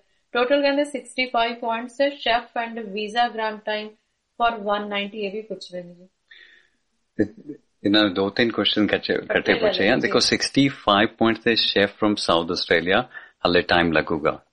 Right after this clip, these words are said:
Speaker 1: ਠੀਕ
Speaker 2: ਠੀਕ
Speaker 1: ਹੈ,
Speaker 2: ਹੈ, ਕਿਉਂਕਿ
Speaker 1: ਠੀਕ।
Speaker 2: ਸਿਕਸਟੀ ਫਾਈਵ ਜਿਹੜਾ ਉਹ ਬੇਅਰ ਮਿਨੀਮਮ ਹੈ ਤੁਹਾਡਾ,
Speaker 1: ਹਮ,
Speaker 2: ਠੀਕ ਹੈ।
Speaker 1: ਹਮ।
Speaker 2: ਅਹ, on an average ਮੈਂ ਕਹੂੰਗਾ ਵੀ ਤੁਹਾਨੂੰ, ਅਹ, position of a chef in, uh, in South Australia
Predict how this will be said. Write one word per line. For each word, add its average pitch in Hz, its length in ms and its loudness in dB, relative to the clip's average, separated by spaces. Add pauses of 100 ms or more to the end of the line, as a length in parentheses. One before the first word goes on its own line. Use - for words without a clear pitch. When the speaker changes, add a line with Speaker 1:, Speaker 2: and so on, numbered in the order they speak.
(120)
Speaker 1:
ਠੀਕ - 120 -4
Speaker 2:
ਠੀਕ 82 220 0
Speaker 1:
ਹੈ, 90 40 2
Speaker 2:
ਹੈ, 80 140 -6
ਕਿਉਂਕਿ 101 200 -2
Speaker 1:
ਠੀਕ। 107 80 2
Speaker 2:
ਸਿਕਸਟੀ 131 340 2
ਫਾਈਵ 104 300 4
ਜਿਹੜਾ 104 220 2
ਉਹ 117 80 4
ਬੇਅਰ 113 340 2
ਮਿਨੀਮਮ 92 420 0
ਹੈ 90 100 0
ਤੁਹਾਡਾ, 85 360 -2
Speaker 1:
ਹਮ, - 340 -12
Speaker 2:
ਠੀਕ 87 300 -2
ਹੈ। 95 140 -2 (100)
Speaker 1:
ਹਮ। 202 100 -18
Speaker 2:
ਅਹ, 87 720 0
on 113 540 2
an 101 320 2
average 107 380 4
ਮੈਂ 110 140 4
ਕਹੂੰਗਾ 107 400 4
ਵੀ 107 120 0
ਤੁਹਾਨੂੰ, 101 440 2 (120)
ਅਹ, - 260 -4
position 107 540 2
of - 20 -10
a 110 100 2
chef 104 260 2 (120)
in, - 20 2
uh, - 680 0
in 101 180 2
South 92 300 4
Australia 92 480 4